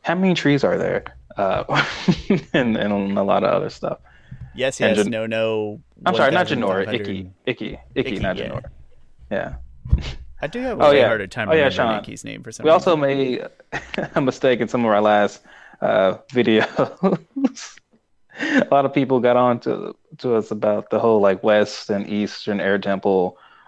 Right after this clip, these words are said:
Speaker 1: um, which one it was when we were talking about what happened if Aang didn't,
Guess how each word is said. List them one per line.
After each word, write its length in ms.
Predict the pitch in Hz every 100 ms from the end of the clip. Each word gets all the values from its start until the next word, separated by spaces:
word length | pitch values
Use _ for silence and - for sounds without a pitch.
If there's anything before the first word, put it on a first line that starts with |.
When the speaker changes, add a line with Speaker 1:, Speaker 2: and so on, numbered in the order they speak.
| -
Speaker 1:
um, 180 | 98 98
which 300 | 101 - -
one 100 | 98
it 80 |
was 340 | 95 95 92 92
when 80 | 101
we 80 |
were 60 | 95
talking 260 | - 98 98
about 320 | 95 98 -
what 200 | 127 107
happened 240 | 107 - 98
if 60 |
Aang 520 | 80 98 95 95 87 - _ _ _ _ _ -
didn't, 440 | 110 87 98 90